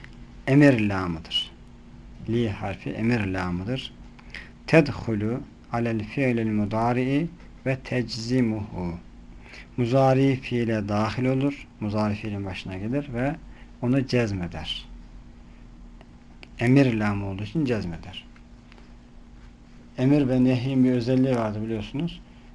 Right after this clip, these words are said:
Emre delalet etsin diye sonu cezm olunurdu. Bu emir lamı da başına bulunur. Muzari fiilin sonunu cezmeder. Ve tufidul emra ve emri ifade eder. Yani fi-, muzari mana gider.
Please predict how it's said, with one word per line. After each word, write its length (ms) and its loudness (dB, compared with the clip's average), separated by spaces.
Emre 320 0
delalet 420 -2
etsin 260 -6
diye 120 -2
sonu 300 -2
cezm 340 0
olunurdu. 500 -2
Bu 260 0
emir 260 0
lamı 400 0
da 240 -2
başına 340 -4
bulunur. 320 0
Muzari 360 -2
fiilin 200 -8
sonunu 360 -2
cezmeder. 580 -6
Ve 160 4
tufidul 600 4
emra 420 0
ve 160 -2
emri 360 4
ifade 520 -4
eder. 380 -10
Yani 320 -4
fi-, 160 -10
muzari 840 2
mana 560 -2
gider. 520 4